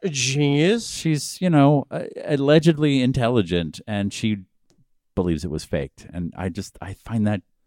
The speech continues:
Speaker 2: just juicy. It's just fun. Like, really? That we faked it? What? And, oh, Stanley Kubrick did it? They,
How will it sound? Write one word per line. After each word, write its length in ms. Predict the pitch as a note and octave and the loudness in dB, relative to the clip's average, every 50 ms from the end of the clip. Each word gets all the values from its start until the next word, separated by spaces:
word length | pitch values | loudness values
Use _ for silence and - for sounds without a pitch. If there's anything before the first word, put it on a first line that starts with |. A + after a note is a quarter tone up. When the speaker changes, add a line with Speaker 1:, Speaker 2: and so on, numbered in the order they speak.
| _ _ | _ _
Speaker 2:
just 220 | - C#3 B2 - _ | -8 -8 -8 -8 _
juicy. 520 | - - F2 F#2 F#2+ - - D#2 C#2 D2+ | -6 -4 -2 -2 -2 -4 -4 -6 -6 -8
It's 160 | F2+ - - - | -12 -16 -12 -8
just 160 | E3 D#3 - | -8 -8 -8
fun. 360 | - - D2+ D#2+ E2 C2+ A#1+ _ _ _ _ _ - | -8 -8 -8 -6 -6 -8 -10 _ _ _ _ _ -8
Like, 180 | G#2+ - - | -8 -4 0
really? 300 | D3 E3 F3+ G3 F#3 F3 - _ - | 4 4 6 4 4 0 -4 _ -6
That 180 | D3 C#3 G2+ | -4 -4 -2
we 100 | D3 C#3+ | -2 -4
faked 380 | C3 - - D#3 F3 - - - | -2 0 0 0 0 0 0 -2
it? 140 | G3+ G#3 - _ _ _ _ _ _ _ _ _ _ _ _ _ _ _ | -2 -2 -4 _ _ _ _ _ _ _ _ _ _ _ _ _ _ _
What? 140 | - - - _ _ _ _ _ _ - - _ _ _ _ _ _ - | -14 -14 -14 _ _ _ _ _ _ -20 -20 _ _ _ _ _ _ 0
And, 260 | C3+ B2+ A#2+ A#2+ - _ _ _ _ _ _ - | 2 2 2 0 -2 _ _ _ _ _ _ 6
oh, 100 | - C3+ | 6 6
Stanley 360 | - - - D3+ C#3+ D3+ D3 | 6 6 4 4 6 6 4
Kubrick 360 | C#3 - D3+ D3+ D3+ E3 E3 - | 6 6 6 6 6 4 2 2
did 140 | E3+ E3 | 2 2
it? 140 | E3+ F#3 F#3 - _ _ _ _ _ _ _ _ _ _ _ _ _ - | 2 2 0 -2 _ _ _ _ _ _ _ _ _ _ _ _ _ 2
They, 160 | C3+ C3+ | 2 2